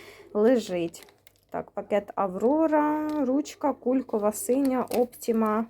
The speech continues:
Це, мабуть, оце ця. Чи яка? Не знаю. Так, ручки.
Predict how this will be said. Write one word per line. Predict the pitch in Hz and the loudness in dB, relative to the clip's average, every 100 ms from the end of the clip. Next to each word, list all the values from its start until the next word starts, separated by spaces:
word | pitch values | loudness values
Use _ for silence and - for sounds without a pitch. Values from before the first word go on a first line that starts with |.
| _ | _
Це, | - - 247 | -10 -4 -2
мабуть, | 254 214 208 233 - - - | 0 0 0 -2 -4 -18 -8
оце | 202 220 240 240 240 - - 208 | -2 2 2 2 0 -4 -8 -8
ця. | 214 - - 185 170 - _ _ _ _ _ _ _ _ _ _ - | -8 -8 -2 0 -2 -6 _ _ _ _ _ _ _ _ _ _ -16
Чи | - 214 | -4 -2
яка? | 190 180 - 190 220 _ _ _ | -2 -4 -6 -6 -6 _ _ _
Не | 196 202 | -6 -6
знаю. | 196 180 180 202 _ - - - | -4 -4 -6 -8 _ -20 -20 2
Так, | - 208 | 4 4
ручки. | 269 320 - - 190 | 6 4 4 -6 -10